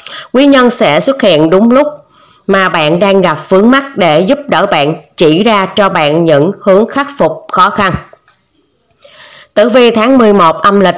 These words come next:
năm hai nghìn không trăm hai mươi mốt của tuổi Ngọ luận về tài lộc. Tuổi Ngọ trong tháng mười một âm lịch này,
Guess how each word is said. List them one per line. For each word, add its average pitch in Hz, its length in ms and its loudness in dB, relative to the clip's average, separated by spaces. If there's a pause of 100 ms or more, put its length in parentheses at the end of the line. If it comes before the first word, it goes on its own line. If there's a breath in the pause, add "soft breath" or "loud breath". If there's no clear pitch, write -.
năm 196 240 2
hai 185 140 0
nghìn 175 260 2
không 180 340 0
trăm 180 320 0
hai 185 140 0
mươi 175 140 2
mốt 202 260 2 (220)
của 151 260 2 (120)
tuổi 151 160 2
Ngọ 151 400 2 (360 loud breath)
luận 175 340 2
về 165 340 0 (220)
tài 170 200 0
lộc. 147 340 -2 (1900 soft breath)
Tuổi 190 200 2
Ngọ 165 480 2 (180)
trong 190 280 0
tháng 196 280 0
mười 202 160 2
một 156 320 0
âm 180 240 0
lịch 170 200 -2
này, 175 300 -2